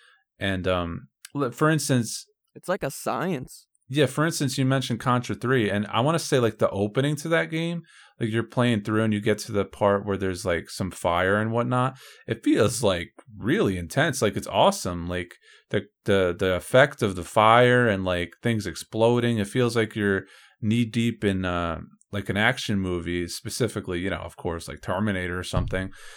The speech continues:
Speaker 1: But it's, like, even more so, there's something that it takes it even beyond the franchises that it's kind of, like, riffing on. You know, that's not the only game to do something impressive. I'm pretty sure every game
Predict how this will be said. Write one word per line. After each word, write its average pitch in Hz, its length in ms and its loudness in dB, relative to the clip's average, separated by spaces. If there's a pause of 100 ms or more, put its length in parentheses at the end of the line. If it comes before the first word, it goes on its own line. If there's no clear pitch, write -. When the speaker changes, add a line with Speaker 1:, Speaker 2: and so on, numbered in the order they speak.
(140)
Speaker 1:
But 127 120 4
it's, 120 160 2
like, 143 160 6
even 190 260 6
more 131 260 6
so, 113 220 2
there's 104 180 -2
something 165 440 0
that 131 260 4
it 117 160 -2
takes 151 340 0
it 147 100 0
even 127 340 2
beyond 107 640 0
the 101 80 -4
franchises 98 760 -2
that 92 160 0
it's 87 140 -8
kind 98 240 -2
of, 92 160 -4
like, 85 260 -4
riffing 123 400 -2
on. 131 360 0 (200)
You 156 120 -2
know, 147 80 6
that's 165 220 4
not 160 120 4
the 127 140 2
only 120 180 2
game 104 200 0
to 95 100 -4
do 104 180 0
something 92 380 -4
impressive. 87 800 0
I'm 131 80 -2
pretty 349 240 -4
sure 123 320 2
every 123 320 2
game 117 320 4